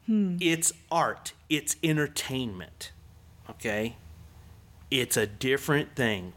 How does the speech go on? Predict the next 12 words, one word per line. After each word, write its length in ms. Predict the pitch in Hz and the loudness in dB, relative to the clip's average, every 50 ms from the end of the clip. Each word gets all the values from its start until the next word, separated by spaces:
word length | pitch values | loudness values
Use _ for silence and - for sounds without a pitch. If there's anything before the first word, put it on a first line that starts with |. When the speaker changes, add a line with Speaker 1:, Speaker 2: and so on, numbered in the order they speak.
| - | -6
Speaker 2:
When 240 | 123 123 123 123 123 | -2 -2 0 2 2
those 260 | 127 131 143 175 175 | 4 4 4 4 2
people 380 | - - - 220 - - - - | 2 -2 -2 -4 -2 0 0 0
decide 500 | 156 170 165 - - 151 139 147 139 139 | 0 0 0 2 2 2 2 2 2 0
to 60 | 131 | -4
be, 340 | 127 127 113 - 139 131 127 - | -6 -6 -6 -4 -4 -6 -4 0
are 200 | 131 127 123 127 | 2 2 2 2
in 440 | - 127 127 123 120 120 117 117 120 - - - - - _ - | 0 -2 -2 -2 -2 -2 -2 -4 -8 -16 -20 -20 -20 -20 _ -10
power 640 | - - - 160 156 156 165 175 175 175 185 185 175 - - - - - - _ - | -8 -4 0 2 2 4 4 4 4 2 0 -2 -4 -12 -20 -20 -20 -20 -20 _ -6
to 140 | - 165 165 - - - | -4 -4 -4 -6 -12 -6
actually 920 | - 143 135 139 - - - - 165 151 147 143 139 135 127 127 123 - - - - - - | -4 -2 -2 0 0 0 2 4 4 4 4 2 2 0 0 -2 -4 -6 -12 -20 -20 -18 -12
legislate 1120 | 113 104 104 107 113 123 - 131 156 170 156 - - 156 156 151 151 143 143 143 - - | -10 -6 -4 0 2 2 2 2 2 2 2 2 2 2 4 4 4 4 2 -2 -6 -14